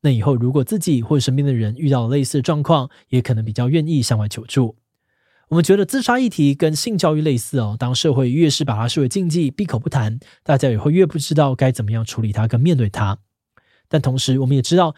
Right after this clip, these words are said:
这并不是一个容易开口的话题，很多时候光是要跟别人说出自己生活上面的压力跟痛苦就已经很不容易了，更不用说还要跟别人透露自己想要寻短的念头。一来可能是怕自己说了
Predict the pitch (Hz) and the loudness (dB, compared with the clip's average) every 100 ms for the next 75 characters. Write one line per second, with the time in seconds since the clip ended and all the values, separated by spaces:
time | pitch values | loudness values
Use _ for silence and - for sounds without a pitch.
0 | _ - 269 - 269 151 139 - 170 151 | _ -2 -2 0 -2 -2 -2 -2 -2 2
1 | 147 113 117 143 - 156 120 101 127 101 | 2 2 0 -2 0 -2 -2 -2 -2 -2
2 | - 104 - _ _ _ - 127 135 143 | -8 -16 -18 _ _ _ -2 2 2 2
3 | 120 123 110 127 143 160 143 156 151 135 | 2 0 0 0 0 2 2 0 0 0
4 | 131 127 151 143 147 208 170 123 180 170 | 2 0 0 0 0 -2 -2 -2 0 0
5 | 143 151 156 139 147 160 170 165 208 190 | 0 0 0 2 2 2 0 0 0 0
6 | 147 113 110 120 120 110 101 117 98 143 | 0 2 2 0 0 -2 -2 -2 -2 -2
7 | 104 92 - _ _ _ - 139 123 135 | -2 -4 -10 _ _ _ 0 2 2 0
8 | 143 135 - - 143 143 185 185 160 131 | 2 0 0 -2 2 4 2 0 2 2
9 | 127 - 175 165 156 214 165 127 113 104 | 0 -2 0 0 0 -2 -2 -2 -2 -2
10 | 123 - 113 98 98 131 104 - 104 - | -2 -2 -2 -2 -4 -4 -4 -8 -12 -14
11 | _ _ _ _ _ 254 262 180 156 131 | _ _ _ _ _ 0 2 2 2 0
12 | 117 170 156 143 - 156 113 - 170 175 | 0 0 0 -2 -4 -6 -4 -2 0 0